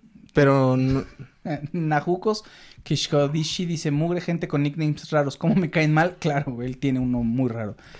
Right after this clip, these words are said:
Speaker 2: Em, que, perdón, ¿qué estabas diciendo antes de que estabas leyendo los
Speaker 1: Este,
Speaker 2: comentarios?
Speaker 1: alguien, alguien dijo por ahí, probablemente no, que dice, "Al-, no hace soundcheck desde hace años". Pues sí, probablemente él llega nada más a cantar y, pues, esas son las cosas que pasan, ¿no?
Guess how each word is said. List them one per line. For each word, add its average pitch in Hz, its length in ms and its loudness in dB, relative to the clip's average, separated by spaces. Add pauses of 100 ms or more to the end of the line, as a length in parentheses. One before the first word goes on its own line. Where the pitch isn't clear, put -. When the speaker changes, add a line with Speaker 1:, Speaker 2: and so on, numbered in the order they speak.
(480)
Speaker 2:
Em, 147 500 2 (340)
que, 165 120 -6
perdón, 170 260 0
¿qué 202 60 -6
estabas 190 240 0
diciendo 165 260 0
antes 156 120 -8
de 147 80 -4
que 147 60 -10
estabas 147 240 4
leyendo 143 200 4
los - 100 6
Speaker 1:
Este, 117 80 6
Speaker 2:
comentarios? 147 340 6
Speaker 1:
alguien, 147 60 0
alguien 151 240 4
dijo 139 520 6
por 113 160 4
ahí, 113 160 6
probablemente 123 540 6
no, 113 140 2
que - 240 2
dice, 127 280 4
"Al-, 131 240 4
no 139 120 6
hace 135 160 4
soundcheck 127 440 2
desde 110 200 2
hace 110 160 0
años". 113 260 0
Pues 123 180 0
sí, 247 200 2
probablemente 151 720 6
él 123 120 2
llega 120 280 4
nada 117 120 2
más 113 160 0
a 104 60 -2
cantar 104 340 0
y, 180 80 -4
pues, - 180 -18
esas 101 180 -6
son 107 140 -2
las 104 120 -6
cosas 101 260 -10
que - 100 -12
pasan, 110 360 -8
¿no? 143 100 -12